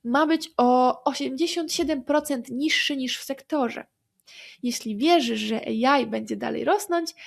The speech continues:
to wygląda jak anomalia. Micron to nie tylko momentum, tylko twarda teza oparta o liczby.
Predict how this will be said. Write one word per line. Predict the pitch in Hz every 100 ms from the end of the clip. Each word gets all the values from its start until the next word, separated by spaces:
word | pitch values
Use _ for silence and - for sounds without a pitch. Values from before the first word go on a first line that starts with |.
| - - - _
to | - 339 392
wygląda | 311 240 233 214 220 247
jak | 240 233
anomalia. | 247 262 330 370 277 208 - 247 _ _ _ _ _ _ _ _ -
Micron | 277 339 392 339 277 -
to | 269
nie | 320 370
tylko | 359 285 254 208
momentum, | 208 220 247 240 - 165 -
tylko | - 233 -
twarda | - - 285 254 220
teza | - 269 240 247 -
oparta | 247 269 262 214 208 - -
o | 226
liczby. | 214 214 - 208